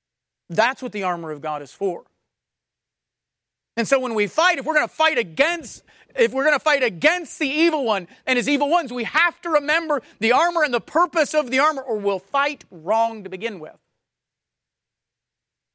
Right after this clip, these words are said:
To fight right, we have to have the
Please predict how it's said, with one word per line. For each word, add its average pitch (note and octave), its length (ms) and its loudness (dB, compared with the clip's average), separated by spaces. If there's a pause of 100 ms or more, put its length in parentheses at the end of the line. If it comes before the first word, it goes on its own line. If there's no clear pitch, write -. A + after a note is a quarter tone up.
(920)
To D#3+ 80 -4
fight G#3 260 0
right, G#3+ 260 0
we D3 120 -10
have F3+ 240 -4
to D#3+ 240 -2 (220)
have G3+ 440 -2
the D#3 180 -6